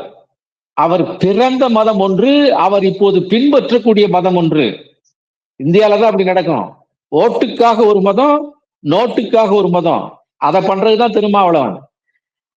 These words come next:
அம்பேத்கர் உருவாக்கிய அரசமைப்பு சட்டத்தை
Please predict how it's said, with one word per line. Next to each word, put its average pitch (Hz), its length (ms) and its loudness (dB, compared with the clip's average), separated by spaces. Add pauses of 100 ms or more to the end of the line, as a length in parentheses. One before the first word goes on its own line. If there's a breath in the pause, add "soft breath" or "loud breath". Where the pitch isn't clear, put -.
(120)
அம்பேத்கர் 202 920 0
உருவாக்கிய 202 840 2
அரசமைப்பு 196 680 0
சட்டத்தை 196 640 -2